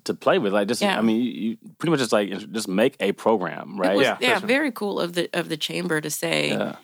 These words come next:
Speaker 2: "Listen, I'm getting, like, information over here, and you, somebody over here is saying the same thing. You guys make something." You
Speaker 3: Yeah.
Speaker 2: know, that's for,
Speaker 3: It's funny.
Speaker 2: for an organization to do that. It's
Speaker 1: Yeah, and
Speaker 2: very
Speaker 1: that doesn't
Speaker 2: cool.
Speaker 1: happen.
Speaker 3: It was not,
Speaker 1: Yeah.
Speaker 3: it, <laughs> it's funny.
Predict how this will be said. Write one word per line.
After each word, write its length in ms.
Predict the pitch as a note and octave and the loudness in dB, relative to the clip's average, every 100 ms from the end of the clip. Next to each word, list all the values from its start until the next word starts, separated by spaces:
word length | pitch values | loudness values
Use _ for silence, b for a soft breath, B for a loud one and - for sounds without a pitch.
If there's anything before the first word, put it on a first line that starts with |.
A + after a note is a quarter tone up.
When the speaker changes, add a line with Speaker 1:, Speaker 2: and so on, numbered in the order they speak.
| _ _ _ | _ _ _
Speaker 2:
"Listen, 280 | G#3 G#3 F3 | -4 0 2
I'm 160 | F#3+ A3+ | 2 2
getting, 320 | G#3+ G3+ F3+ | 0 0 2
like, 320 | E3 - - _ - - | 0 -2 -16 _ -8 2
information 500 | A3+ A3+ A3 A3+ A3+ | 2 4 2 2 2
over 140 | G3 | 0
here, 320 | F#3+ G#3 G3+ | 0 2 4
and 160 | D#3+ D#3 | 2 2
you, 220 | F#3 - | -2 -2
somebody 340 | - G#3+ A3+ A3 | 0 2 4 2
over 160 | G3+ | 2
here 160 | G#3+ G#3+ | 4 4
is 100 | G#3+ | 4
saying 200 | G#3+ G#3 | 2 2
the 60 | F#3+ | 2
same 220 | G3+ G#3 | 2 2
thing. 200 | G#3 F3+ | 2 2
You 120 | A#3+ | 2
guys 260 | C4 C4 G#3+ | 4 4 4
make 160 | G3+ | 2
something." 440 | - C3 - G1+ - | 2 -4 -2 -6 2
You 80 | B2+ | 4
Speaker 3:
Yeah. 80 | A#2+ | 4
Speaker 2:
know, 120 | G#2 | 4
that's 300 | G3+ - - B B B | 2 0 -6 B B B
for, 120 | G#3 | 4
Speaker 3:
It's 80 | F#3+ | 6
funny. 220 | - A#2+ | 4 4
Speaker 2:
for 80 | A3 | 2
an 80 | - | 4
organization 560 | G#3+ A3 G3+ G#3 A3 | 2 4 4 2 2
to 60 | F3+ | 2
do 200 | F3 F3+ | 2 2
that. 220 | D3+ C#3 | 2 0
It's 100 | - | 2
Speaker 1:
Yeah, 120 | G#2 | 4
and 80 | F#2 | 6
Speaker 2:
very 120 | G2+ | 6
Speaker 1:
that 100 | C#3+ | 6
doesn't 220 | D#3+ C3 | 6 4
Speaker 2:
cool. 40 | A2 | 6
Speaker 1:
happen. 160 | A#2+ C#3 | 6 6
Speaker 3:
It 20 | |
was 140 | A2 | 2
not, 240 | B2+ A#2+ A2 | 4 2 2
Speaker 1:
Yeah. 220 | F#2+ - - | 0 -2 -4
Speaker 3:
it, 160 | A#2+ - | -6 -2
<laughs> 400 | B2 F#2+ B2 - | -2 0 -6 -6
it's 140 | G#2+ - | -6 -2
funny. 260 | G#2+ F#2+ | 0 0